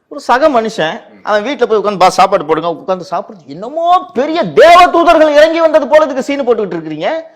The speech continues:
அப்ப நீ உன் மதத்தை சேர்ந்தவன்னா ஆயிரம் சாதிய பாகுபாடுகளை எல்லாம் சொல்லி நீ அவனை ஒடுக்கி வைக்கிற, மிதிக்கிற. இன்னொரு மதத்தை சேர்ந்த வந்து, "நீயும் என் தோழன், பிறப்பால் நீயும் நானும் ஒன்றுன்ட்டு" எவன் சொல்றான்னா நான் அவன் பின்னாடி போவேங்க.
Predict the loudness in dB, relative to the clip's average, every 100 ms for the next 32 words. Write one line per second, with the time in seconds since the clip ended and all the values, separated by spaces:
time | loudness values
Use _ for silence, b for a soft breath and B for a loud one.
0 | b b -6 -2 0 0 0 0 2 0
1 | 2 0 0 -2 -2 -4 -6 -4 -2 0
2 | -2 -2 -2 -2 -4 -8 -8 -8 -6 -6
3 | -6 -10 -10 -14 -12 -12 -12 -14 -12 -12
4 | -8 -10 -10 -12 -12 -12 -14 -14 -16 -16
5 | -14 -14 -14 -16 -18 _ _ _ _ -18
6 | -6 -4 0 0 0 0 0 0 0 -2
7 | -4 -6 -4 -4 -4 -4 0 2 0 0
8 | -2 0 -2 -4 -6 -6 -4 -4 -2 -2
9 | -2 0 2 2 2 0 0 0 0 0
10 | 2 0 2 4 6 4 2